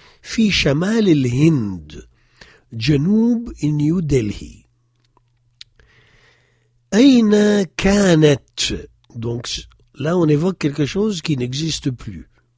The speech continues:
أين كانت ? Où était ? الجنائن المعلقة. الجنائن المعلقة, le mot جنائن, c'est le pluriel de,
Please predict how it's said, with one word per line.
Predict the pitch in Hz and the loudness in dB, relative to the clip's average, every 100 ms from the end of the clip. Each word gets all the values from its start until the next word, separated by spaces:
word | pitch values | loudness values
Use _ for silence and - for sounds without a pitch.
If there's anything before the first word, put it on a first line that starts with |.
| _ _ _ _ - - - _ - | _ _ _ _ -20 -20 -20 _ -4
أين | 165 208 170 | 2 4 4
كانت ? | 139 202 202 208 208 - - | 2 0 0 2 0 -2 -10
Où | 180 175 | -2 0
était ? | 127 - 175 226 226 _ _ _ _ - | 0 -2 -2 -2 -4 _ _ _ _ -2
الجنائن | 139 143 131 120 151 160 196 226 - 214 208 | 0 2 0 2 4 4 0 -2 -2 0 2
المعلقة. | 185 147 135 117 127 170 160 139 110 - 98 - _ _ _ _ _ _ _ _ _ - | 2 2 2 2 2 2 0 0 -4 -6 -10 -12 _ _ _ _ _ _ _ _ _ -6
الجنائن | 127 120 127 135 180 214 151 | -4 -2 0 0 0 0 0
المعلقة, | 143 127 117 131 147 - 139 147 185 160 _ _ _ _ _ _ - | 0 0 -2 -2 -2 -4 -4 -2 -4 -8 _ _ _ _ _ _ -12
le | 120 117 120 117 117 117 | -8 -6 -4 -2 -2 -2
mot | 123 190 247 | -2 0 0
جنائن, | 139 147 143 175 208 190 208 220 | 2 2 4 2 0 0 2 2
c'est | - 151 | 0 -2
le | 131 | -2
pluriel | - 180 156 196 214 202 139 | -4 -4 0 2 2 2 -2
de, | 127 156 165 | -2 0 0